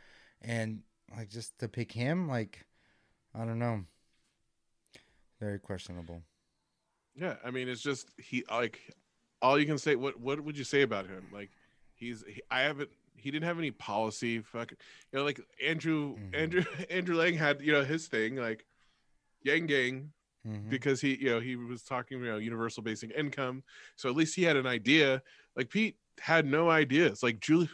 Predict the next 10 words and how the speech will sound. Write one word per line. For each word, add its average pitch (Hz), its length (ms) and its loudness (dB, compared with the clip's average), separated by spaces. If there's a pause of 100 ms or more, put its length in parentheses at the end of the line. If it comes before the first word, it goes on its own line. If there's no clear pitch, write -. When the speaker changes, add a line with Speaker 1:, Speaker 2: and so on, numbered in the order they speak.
(120)
Speaker 2:
Julian 226 260 6
Castro 147 640 4
was 131 140 -4
a 120 40 -4
better 120 300 6
candidate 117 460 2
than 98 100 -6
him. 156 340 2 (240)
Speaker 1:
<laughs> - 220 -12
Speaker 2:
Like, 127 300 0